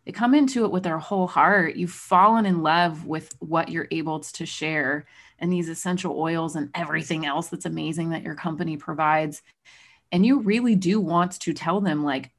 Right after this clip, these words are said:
"This has changed my life, and it can change your life too in so many ways." But what was holding, it's not that that opportunity hadn't changed your life. It's what you said was all of these other things that you didn't want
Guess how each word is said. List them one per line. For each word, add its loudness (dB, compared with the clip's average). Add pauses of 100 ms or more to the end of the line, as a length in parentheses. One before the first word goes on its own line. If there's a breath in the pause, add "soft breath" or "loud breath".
(120)
"This 2
has 4
changed 0
my -4
life, 0
and -2
it -4
can 2
change -4
your -4
life -2
too -2
in -4
so -2
many 4
ways." 0 (960 soft breath)
But 4
what 6
was 2
holding, 2
it's -4
not 6
that 2
that 6
opportunity 2
hadn't -2
changed -6
your -4
life. 2
It's -14
what 2
you -8
said 2
was -2
all 6
of 4
these 4
other 2
things -2
that 0
you 0
didn't 2
want -2